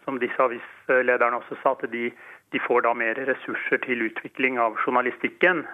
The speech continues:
Eh, det er jo ikke sånn at man ser dette fra en dag til neste, men, eh, over tid så greier man da i et særdeles krevende økonomisk marked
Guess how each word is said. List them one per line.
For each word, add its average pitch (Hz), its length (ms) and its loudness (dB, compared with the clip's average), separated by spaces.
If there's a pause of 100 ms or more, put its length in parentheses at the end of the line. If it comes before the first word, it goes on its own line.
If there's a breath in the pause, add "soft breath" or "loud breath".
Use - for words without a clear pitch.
(140)
Eh, 135 240 4
det 127 80 4
er 120 160 4
jo 123 80 -4
ikke 147 300 2
sånn 127 180 2
at 123 160 -4
man 120 220 0 (100)
ser 120 160 4
dette 120 240 -2
fra 127 240 2
en 120 240 0
dag 117 300 2
til 127 100 -4
neste, 131 400 0
men, 135 340 0
eh, 135 140 4 (480 loud breath)
over 123 160 4 (160)
tid 160 300 -4 (100)
så 139 240 6
greier 123 320 2
man 127 240 0
da 123 80 6
i 127 140 2
et - 80 -8 (480)
særdeles 120 680 2 (160)
krevende 120 460 2 (100)
økonomisk 123 640 -2
marked - 460 2